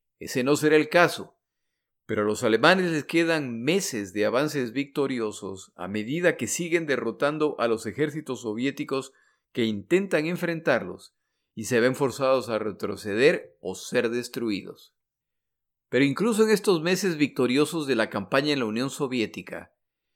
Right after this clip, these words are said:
las diferencias con el oeste de Europa son notables. En las campañas en el oeste de Europa era común escuchar de soldados muertos y lisiados.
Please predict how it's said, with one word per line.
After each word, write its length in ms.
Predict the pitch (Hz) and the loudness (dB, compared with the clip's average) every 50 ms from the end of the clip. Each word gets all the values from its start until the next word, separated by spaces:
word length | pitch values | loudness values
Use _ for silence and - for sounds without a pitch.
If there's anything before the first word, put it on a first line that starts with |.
| _ _ _ _ _ _ - | _ _ _ _ _ _ 0
las 180 | - 123 123 | 0 2 4
diferencias 760 | 120 139 131 - - 139 143 156 180 190 185 - 208 196 - | 4 2 2 2 2 4 4 4 2 0 0 0 0 -2 0
con 200 | - - 147 135 | -2 -2 -2 0
el 80 | 123 113 | 2 2
oeste 280 | 120 139 151 151 - 151 | 2 2 2 0 0 0
de 60 | 143 | 0
Europa 440 | 131 123 127 135 143 135 147 139 139 | 2 2 2 2 2 2 2 0 2
son 320 | - - 123 120 127 127 | 0 -2 -4 -4 -4 -4
notables. 920 | 123 120 120 - - 110 104 92 - - - _ - _ _ _ _ _ _ _ _ _ _ _ _ _ _ _ _ _ _ _ _ _ _ _ _ _ _ - | -4 -4 -4 -2 -2 -2 -2 -2 -6 -12 -18 _ -20 _ _ _ _ _ _ _ _ _ _ _ _ _ _ _ _ _ _ _ _ _ _ _ _ _ _ -12
En 100 | 104 104 | -8 -8
las 160 | 104 104 - | -8 -8 -6
campañas 540 | - 113 101 95 - 165 180 190 202 185 196 | -6 -8 -6 -2 0 2 2 2 0 -2 -2
en 100 | 185 160 | -2 -2
el 100 | 131 123 | -2 0
oeste 280 | 123 151 165 165 - 165 | 0 -2 -2 -2 0 0
de 80 | 151 | 0
Europa 680 | 143 139 139 151 160 151 156 101 92 92 - - _ _ _ _ _ _ _ _ _ | 0 2 2 2 2 0 0 -2 -2 -2 -4 -12 _ _ _ _ _ _ _ _ _
era 240 | - 120 143 165 165 | 0 2 4 4 4
común 400 | - 170 147 147 160 175 190 196 | 4 2 2 2 2 0 2 2
escuchar 640 | 196 185 190 - 165 143 127 - - 175 175 175 175 | 0 0 0 -2 -4 -4 -2 2 4 4 6 4 4
de 120 | 165 175 160 | 2 -2 -2
soldados 640 | - - 147 127 117 131 139 151 160 156 156 143 127 | -2 -2 -4 -2 0 2 2 2 2 0 -2 -4 -4
muertos 560 | 117 117 120 127 127 127 - 139 135 131 131 | 0 2 4 4 4 2 0 -2 -2 -2 -2
y 80 | 139 135 | -2 -2
lisiados. 800 | 135 139 135 - - 156 151 147 151 127 101 90 - - - _ | -2 -2 -2 -2 0 2 2 2 2 0 -6 -14 -20 -20 -20 _